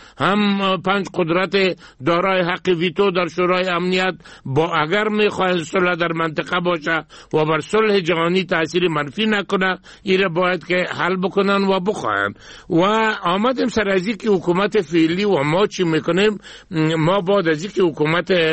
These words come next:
مجاهدین روی کار شد، همین همی توقع را داشتیم که باید با پاکستان اینا از در مسالمت آمیز،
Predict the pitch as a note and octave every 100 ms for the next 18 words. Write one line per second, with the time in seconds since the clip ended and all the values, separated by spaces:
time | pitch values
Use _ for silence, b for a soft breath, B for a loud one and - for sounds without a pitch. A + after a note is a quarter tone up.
0 | D#3 D3+ C3+ C#3+ C#3 F3+ E3 D3+ C3 D#3+
1 | C#3+ A2+ F3 G3+ - B B - F#3+ A#3
2 | G#3 F3 F3+ E3+ D#3 D3+ - F3 E3 D3
3 | E3+ E3 E3+ D#3+ C#3+ D3 C#3+ C3+ B B
4 | B C#3 C#3+ E3 F#3 D#3+ D#3 D3+ C#3+ C3+
5 | A#2+ E3+ E3+ D3+ D3+ D#3 D#3 C#3 C3 D#3+
6 | E3 D3 C#3 C#3+ C#3+ C#3 B2 C3 B2+ E3+
7 | A3+ G#3+